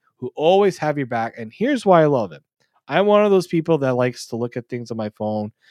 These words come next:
make sure everything is okay. Who, you know, you can't be going around checking control pads and checking things all over the place. And the fact that I can also watch my security cameras from my cl-, phone with crystal clear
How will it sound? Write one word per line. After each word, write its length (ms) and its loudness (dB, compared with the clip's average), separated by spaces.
make 160 -2
sure 160 2
everything 300 0
is 100 -2
okay. 440 0
Who, 220 -8
you 180 -12
know, 140 -10
you 80 -18
can't 320 -6
be 80 -8
going 180 0
around 300 -2
checking 320 -8
control 460 2
pads 460 2
and 100 -8
checking 320 -4
things 240 -2
all 140 0
over 120 0
the 60 -10
place. 340 0
And 160 2
the 40 6
fact 240 8
that 80 8
I 240 6
can 160 -4
also 520 4
watch 480 2
my 220 0
security 480 -2
cameras 580 0
from 180 4
my 200 6
cl-, 120 -20
phone 420 2
with 160 -4
crystal 500 2
clear 520 -2